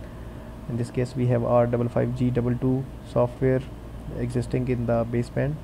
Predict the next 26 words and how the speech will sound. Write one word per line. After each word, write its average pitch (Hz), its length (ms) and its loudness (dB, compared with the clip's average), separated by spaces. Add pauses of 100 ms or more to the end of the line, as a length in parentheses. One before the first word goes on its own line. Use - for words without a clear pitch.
(260)
because 117 320 2
we 120 300 4
loaded 120 440 4
this, 120 300 0
uh, 110 340 4
software 117 480 2
using 117 400 2
the 113 280 2 (500)
X - 180 -4
Y 120 140 6
Z 123 220 2
dot 113 200 4
X 113 160 0
M 117 120 4
L 117 80 2
file, 113 380 0 (960)
and, 117 560 2
uh, 117 400 4 (500)
the 113 520 4
C 127 160 2
V 139 100 6
which 131 160 2
we 127 80 4
restored 127 400 2
right 120 240 4
now 143 300 2